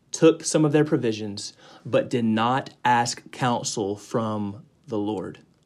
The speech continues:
That, this is where it starts to go downhill, right? So they take the bait, they make the deal. It says, "But they did not ask counsel from the Lord." And Joshua made peace with them and made a covenant with them to live with them. And the leaders of the congregation swore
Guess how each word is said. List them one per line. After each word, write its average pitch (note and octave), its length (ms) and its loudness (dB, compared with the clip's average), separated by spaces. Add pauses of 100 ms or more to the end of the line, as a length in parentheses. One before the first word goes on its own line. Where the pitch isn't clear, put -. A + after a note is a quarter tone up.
(100)
That, B2+ 340 0
this C#3 100 2
is C#3 80 2
where C#3+ 100 6
it C3+ 40 4
starts C3+ 180 2
to C#3 60 -2
go B2+ 120 2
downhill, A2 560 -2
right? A#2 240 -2
So - 80 -8
they A2 140 -2
take D3+ 260 2
the D#3 80 2
bait, A2+ 420 0 (340)
they B2 160 0
make C3 320 2
the E3 60 4
deal. A2 440 0 (200)
It A#2+ 80 -2
says, B2+ 180 0
"But - 240 -4
they B2 140 0
did A#2+ 260 0
not C3+ 380 -2
ask A#2 280 -2
counsel G#2 760 -4
from A2+ 280 -4
the G#2+ 80 -4
Lord." G2 380 -8 (840)
And B2 100 -4
Joshua B2+ 420 0
made B2+ 260 -2
peace F3 300 2
with A2+ 200 -8
them - 340 -12 (400)
and B2 80 -2
made C3 140 2
a B2 40 -2
covenant D3+ 560 2
with - 180 -12
them G#2+ 160 -8
to D3+ 100 -2
live D3 240 4
with A2 160 -4
them. - 260 -12 (480)
And B2+ 140 2
the A#2 60 2
leaders C3+ 260 2
of C#3 100 4
the C3 60 -4
congregation A#2+ 640 0
swore A2 640 0